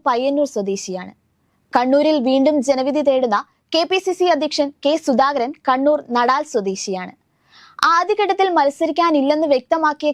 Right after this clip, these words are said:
കെ സുധാകരൻ പിന്നീട് മത്സരരംഗത്തേക്ക് എത്തുകയായിരുന്നു. വയനാട് എൽ ഡി എഫിന്റെ സ്ഥാനാർത്ഥി ആനി രാജ കണ്ണൂർ കരിക്കോട്ടക്കരി സ്വദേശിനിയാണ്. ഡൽഹി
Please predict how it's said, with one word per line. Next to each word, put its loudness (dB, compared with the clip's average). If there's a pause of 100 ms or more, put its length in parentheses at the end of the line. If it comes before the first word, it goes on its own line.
കെ 2 (100)
സുധാകരൻ 0 (180)
പിന്നീട് 4 (180)
മത്സരരംഗത്തേക്ക് 0 (160)
എത്തുകയായിരുന്നു. -2 (880)
വയനാട് 2 (180)
എൽ 2
ഡി 0
എഫിന്റെ 0
സ്ഥാനാർത്ഥി 0 (220)
ആനി 2
രാജ 0 (280)
കണ്ണൂർ 2 (140)
കരിക്കോട്ടക്കരി 0
സ്വദേശിനിയാണ്. -6 (580)
ഡൽഹി 2